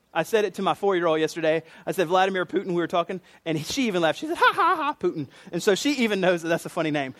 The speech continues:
Anyway, back to the text. That had nothing to do with anything. It just popped in my head. Um,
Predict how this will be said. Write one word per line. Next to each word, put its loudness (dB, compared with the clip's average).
Anyway, 4
back 0
to -10
the -4
text. 0
That 2
had -2
nothing -4
to -6
do -6
with 0
anything. -4
It -8
just -14
popped -6
in -10
my -8
head. -4
Um, 2